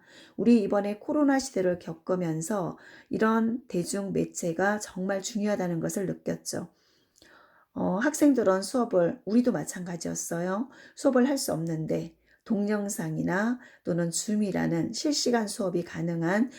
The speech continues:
그런 프로그램을 이용해서 우리는 코로나 시대에도, 어, 이 사회를 유지할 수 있는, 어, 그런 기능을 볼 수 있었죠. 그런 대중매체의 기능을, 어, 볼 수 있었습니다.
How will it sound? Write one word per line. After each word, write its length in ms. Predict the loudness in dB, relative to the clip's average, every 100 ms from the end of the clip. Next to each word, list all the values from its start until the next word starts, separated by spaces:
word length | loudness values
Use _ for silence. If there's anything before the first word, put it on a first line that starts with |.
| -20 -6
그런 380 | 0 2 0
프로그램을 680 | 0 2 2 0 0 -2 -2
이용해서 720 | 0 0 0 -2 -2 -2 -4 -10 -20 -6
우리는 540 | -2 0 2 2 2 -2 _
코로나 380 | -4 4 4 4
시대에도, 840 | 0 -4 -2 -2 2 4 4 2 -18 _ -10
어, 260 | -6 -6 -6
이 180 | -4 -4
사회를 540 | -4 -2 2 4 2
유지할 380 | 0 2 4 4
수 180 | 0 -6
있는, 300 | -6 -6 -8 -14 _ -14
어, 240 | -10 -8 -6
그런 400 | -2 0 -2 -6 _ _ _ _
기능을 680 | -6 0 2 4 2 2 -4 _ _ _ 0
볼 200 | 2 2
수 260 | 0 -2
있었죠. 640 | -2 -4 -8 -8 -8 -8 _ _
그런 240 | -4 -4 0
대중매체의 800 | -2 -2 0 0 0 2 2
기능을, 540 | 2 -4 -2 2 2 0 -10 -20 -12
어, 240 | -4 -2
볼 120 | 0 0
수 160 | 0
있었습니다. 920 | -4 -2 -4 -6 -6 -6 -6 -8 -14